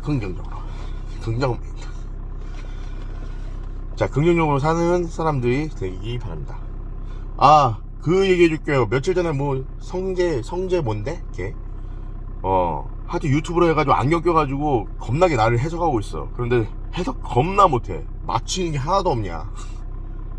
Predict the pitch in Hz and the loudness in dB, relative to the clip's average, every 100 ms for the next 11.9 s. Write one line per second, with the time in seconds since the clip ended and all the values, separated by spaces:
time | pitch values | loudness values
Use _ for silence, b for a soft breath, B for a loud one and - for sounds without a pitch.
0 | - - - - - - 196 247 254 220 | -8 -8 -8 -8 -4 4 4 8 6 6
1 | 233 233 185 104 - - 139 214 277 - | 2 6 6 6 -4 2 6 6 6 -2
2 | - - - - - - - - - - | -10 -10 -10 -10 -10 -10 -10 -10 -10 -8
3 | - 139 160 240 277 160 180 294 285 254 | -2 4 8 8 6 6 6 8 8 6
4 | 220 202 190 175 143 147 135 - 147 - | 6 2 6 6 6 4 2 2 2 2
5 | 208 196 170 165 165 147 143 165 185 - | 4 6 6 4 4 4 2 2 2 0
6 | - - 113 - 180 131 95 147 170 143 | -8 -8 -4 0 0 2 2 6 6 4
7 | 113 - 90 92 73 - - 131 156 147 | 2 -2 -2 -2 -4 -8 -4 0 0 2
8 | 180 196 190 117 117 156 131 85 - 78 | 2 4 2 2 2 2 0 -2 -4 -4
9 | - - B B B B B B B - | -4 -8 B B B B B B B 2
10 | 143 175 127 - - - 196 - 196 156 | 6 6 6 2 -8 -4 4 6 8 6
11 | 190 165 185 151 131 160 165 226 240 | 4 6 6 8 6 6 4 2 0